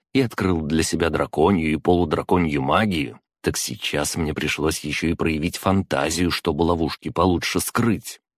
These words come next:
Почему? Потому что магистр-иномирец, в отличие от подавляющего большинства местных одаренных, был способен чувствовать энергию. Вот я и прикрыл ловушки силами пространства и времени,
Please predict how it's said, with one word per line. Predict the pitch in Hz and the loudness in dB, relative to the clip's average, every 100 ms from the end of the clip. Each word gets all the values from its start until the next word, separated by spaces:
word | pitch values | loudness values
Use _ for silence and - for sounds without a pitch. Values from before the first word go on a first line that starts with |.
| _ _ _ _ | _ _ _ _
Почему? | 76 - - 73 65 80 117 104 - _ _ _ | -8 -6 -4 -4 0 4 4 2 -6 _ _ _
Потому | - 76 95 147 | -4 0 2 2
что | - - | 0 0
магистр-иномирец, | 85 85 117 - 92 87 82 78 123 107 101 - | 0 0 0 0 0 2 2 4 4 4 0 -2
в | |
отличие | 87 87 98 - 92 | -2 2 0 2 0
от | 90 | 0
подавляющего | - 80 78 80 80 76 78 78 | 0 0 2 2 0 -2 -2 0
большинства | 82 - 78 76 - 80 | 0 0 -2 -4 -2 0
местных | 78 78 - 76 - | 0 -2 -4 -4 -2
одаренных, | 67 67 80 107 98 95 85 - | -2 0 2 4 6 4 2 -4
был | 73 87 | 0 0
способен | 98 - 92 92 92 92 92 | 0 -2 -2 2 2 4 2
чувствовать | 85 80 78 - 80 80 78 - | 2 -2 -4 -4 0 0 0 0
энергию. | 80 80 73 143 135 131 120 - _ _ _ _ - | 0 2 2 0 -4 -6 -8 -14 _ _ _ _ -6
Вот | - - - | -4 -2 0
я | 117 | -2
и | |
прикрыл | 117 117 98 92 95 | 0 -2 0 2 4
ловушки | 92 90 90 85 - 80 | 4 4 2 0 -2 -4
силами | - 85 85 87 | -2 0 2 2
пространства | 85 - 82 - 76 78 - 78 | 2 -2 -4 -2 0 0 -4 -4
и | 71 | -4
времени, | 64 71 90 90 80 76 | -2 -2 0 2 0 -6